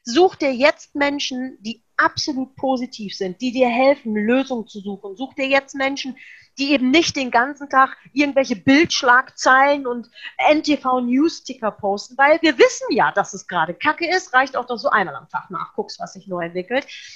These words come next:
Sondern such dir jetzt Menschen, mit denen du dich hinsetzt und sagst, okay, lass uns gucken,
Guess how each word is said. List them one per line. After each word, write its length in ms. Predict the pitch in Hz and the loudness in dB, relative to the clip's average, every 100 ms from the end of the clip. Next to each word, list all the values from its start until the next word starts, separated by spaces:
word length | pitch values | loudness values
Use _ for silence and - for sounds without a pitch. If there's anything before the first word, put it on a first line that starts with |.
| - - | -20 -2
Sondern 220 | 269 277 | 2 2
such 160 | 359 359 | 0 -2
dir 100 | 285 | 0
jetzt 180 | 277 | 0
Menschen, 280 | 277 311 - | -2 -4 -4
mit 100 | 285 | -6
denen 120 | 269 | -6
du 60 | 240 | -10
dich 120 | - | -6
hinsetzt 340 | 311 311 285 - | -6 -4 -6 -8
und 80 | |
sagst, 160 | 262 254 | -8 -6
okay, 240 | - 269 | -6 -2
lass 240 | 233 277 320 | 2 2 0
uns 140 | 320 | -8
gucken, 500 | - 311 294 285 285 | -4 -2 -4 -8 -10